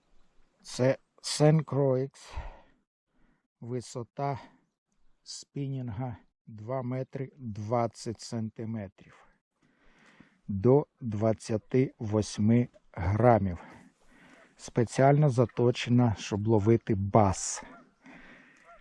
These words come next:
Але зараз перший раз, що я бачу, на таких спінінгах індивідуальний номер є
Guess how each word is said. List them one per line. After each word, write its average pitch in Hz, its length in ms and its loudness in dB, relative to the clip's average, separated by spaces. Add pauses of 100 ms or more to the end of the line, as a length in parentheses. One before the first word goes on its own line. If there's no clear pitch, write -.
(140)
Але 120 320 4 (520)
зараз 143 580 6 (160)
перший 131 500 4
раз, 143 440 -4 (460)
що - 260 -10
я 131 280 0 (340)
бачу, 143 600 0 (680)
на 127 140 2
таких 131 400 -2
спінінгах 143 920 2 (160)
індивідуальний 127 1080 6
номер 120 480 4
є 90 320 -4